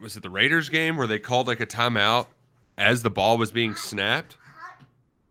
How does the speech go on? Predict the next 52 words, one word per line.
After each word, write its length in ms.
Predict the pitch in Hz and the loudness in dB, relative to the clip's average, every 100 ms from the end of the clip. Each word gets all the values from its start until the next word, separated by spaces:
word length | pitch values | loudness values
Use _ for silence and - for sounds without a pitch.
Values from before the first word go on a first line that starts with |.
| _ _ _ _ _ _ _ _ _ 101 | _ _ _ _ _ _ _ _ _ -2
Yep, 280 | 101 120 95 | 2 2 0
you're 220 | 95 95 | -2 0
right, 220 | 110 98 | 0 -2
Duke. 200 | 92 98 | -6 -6
That 100 | 85 | -4
was 180 | 92 107 | -4 -4
an 100 | 85 | -8
hike 240 | 76 - | -12 -14
ball. 220 | - - 87 | -16 -16 -10
Yeah, 220 | 92 98 - | -6 -6 -6
we 140 | 85 | -6
watched 260 | 90 90 85 | -6 -4 -6
a 40 | |
lot 180 | 80 85 | -6 -6
of 80 | 85 | -8
hike 220 | 85 - | -12 -6
ball 180 | 90 87 | -4 -4
this 180 | 85 | -6
weekend. 320 | 92 92 98 95 | -6 -4 -2 4
That 160 | 127 | 4
was 120 | 143 | 4
a 40 | 113 | 0
b-, 120 | 98 - - | -6 -12 -2
the, 200 | 123 139 131 | 4 6 6
the 120 | 117 | 2
Raiders 560 | 131 175 180 139 117 - | 4 6 6 4 0 -10
officials 520 | 101 - 104 107 98 | -6 -2 0 -2 -4
were 80 | 95 | -6
so 240 | - 110 101 | -4 -2 0
bad 300 | 95 95 82 | 0 -2 -2
that 80 | |
they've 140 | 92 90 | -6 -6
been 140 | 87 | -8
pulled 320 | - 95 90 | -6 -6 -6
from 120 | - 85 | -8 -12
the 60 | |
playoffs. 460 | - 90 87 92 - _ _ - | -8 -4 -2 -4 -8 _ _ -2
Shout 220 | - 208 | 4 6
out 120 | 226 | 6
to 60 | 160 | 4
the 100 | 127 | 4
N 60 | |
F 140 | 123 117 | 4 4
L 160 | 113 | 2
for 140 | 107 101 | 2 0
actually 260 | 98 95 | -2 -4
doing 300 | 85 87 87 | -6 -6 -8
something 380 | 85 82 80 80 | -6 -8 -8 -10
about 320 | 78 80 76 | -8 -10 -10
that 240 | 71 53 - - | -14 -16 -14 -8
and, 180 | 85 | -6
like, 220 | 80 82 | -4 -6